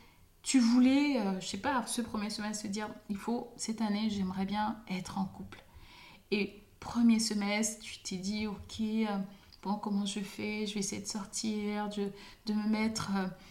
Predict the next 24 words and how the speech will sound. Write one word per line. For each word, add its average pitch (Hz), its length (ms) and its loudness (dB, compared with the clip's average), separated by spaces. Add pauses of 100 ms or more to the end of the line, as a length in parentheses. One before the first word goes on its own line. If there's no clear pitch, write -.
(1000)
euh, 196 140 4
à 202 120 4
fond 220 480 4
dans, 202 280 4
dans 196 240 4
vraiment 220 420 4
essayer 214 320 2
de 202 100 -2
m'ouvrir 247 640 2
pour 214 120 -6
rencontrer 220 460 0
quelqu'un. » 226 440 -6 (120)
Et 330 220 4
même 302 580 6 (600)
que 254 80 8
tu 247 240 6
as 277 60 8
été 277 200 4
jusqu'à 254 380 2
faire 381 480 6
l'infaisable, 294 760 4
tu - 140 2
as 240 40 6
été 226 220 4